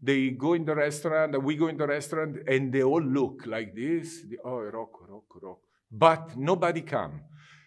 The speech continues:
As soon as I go in T V, everybody, "Hey, Rocco, Rocco, Rocco, vieni qua, che fai?" That, that's catastrophic. <laughs> So I don't do this where I live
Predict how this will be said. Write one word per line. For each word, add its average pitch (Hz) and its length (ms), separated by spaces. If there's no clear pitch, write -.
As 135 180
soon 240 240
as 202 140
I 196 100
go 185 160
in 170 140
T 165 140
V, 185 400
everybody, 160 540
"Hey, 233 180
Rocco, 226 400
Rocco, 226 360
Rocco, 233 320
vieni 262 200
qua, 226 340
che 233 120
fai?" 226 320
That, 214 180
that's 175 340
catastrophic. 131 1000
<laughs> - 120
So - 500
I 156 120
don't 220 320
do 190 120
this 165 560
where 156 260
I 147 60
live 135 360